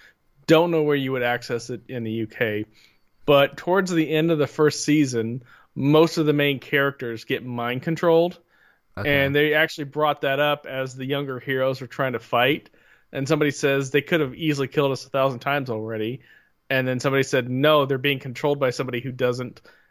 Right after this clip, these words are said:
Speaker 1: understand or know their powers, and that's the only thing giving us a chance."
Speaker 2: Hmm.
Speaker 1: And based off of the trailers and the leaks that we've seen, there is some sort of mind control going on.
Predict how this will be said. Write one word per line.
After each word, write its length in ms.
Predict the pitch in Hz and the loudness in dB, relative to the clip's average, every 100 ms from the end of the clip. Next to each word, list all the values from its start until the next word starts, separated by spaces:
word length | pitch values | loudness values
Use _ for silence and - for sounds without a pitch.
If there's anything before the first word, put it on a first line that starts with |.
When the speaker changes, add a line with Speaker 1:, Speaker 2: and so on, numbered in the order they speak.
| _ | _
Speaker 1:
understand 520 | 139 135 135 - 131 123 | -2 0 -2 0 0 0
or 60 | |
know 220 | 120 127 123 | -2 -2 -2
their 120 | 110 | -4
powers, 580 | - 147 131 113 117 - | -2 0 0 0 -6 -12
and 440 | 139 117 110 110 | -12 -10 -10 -8
that's 180 | 131 120 | -8 -6
the 80 | 123 | -6
only 160 | 127 120 | -6 -6
thing 160 | 123 | -6
giving 240 | 120 117 117 | -4 -4 -2
us 140 | 110 | -4
a 40 | - | -6
chance." 600 | - 151 113 - - - _ _ _ - _ _ _ _ _ _ _ - - | -8 -4 -6 -6 -12 -12 _ _ _ -20 _ _ _ _ _ _ _ -18 -4
Speaker 2:
Hmm. 60 | |
Speaker 1:
And 420 | 135 147 139 135 123 | 2 4 4 2 2
based 300 | 160 175 170 | 2 2 2
off 240 | 156 - | 0 0
of 320 | 151 123 - - | -4 -4 -14 -6
the 100 | 139 | -4
trailers 500 | 156 151 147 139 139 | 2 4 4 0 -8
and 240 | 123 120 | -12 -8
the 240 | 127 117 - - | -6 -6 -8 -8
leaks 260 | 151 143 | -4 -4
that 60 | 147 | -4
we've 200 | 127 120 | -8 -10
seen, 400 | - 151 123 139 _ _ _ _ _ _ - | 0 0 0 -8 _ _ _ _ _ _ 0
there 160 | 143 | 4
is 160 | 156 160 | 6 4
some 160 | 180 160 | 0 -4
sort 220 | - 143 | -2 -4
of 100 | 117 | -4
mind 300 | 117 139 160 | 0 0 0
control 320 | 131 - 131 | -6 -8 -8
going 260 | 117 110 107 | -8 -10 -10
on. 320 | 107 110 139 | -10 -10 -10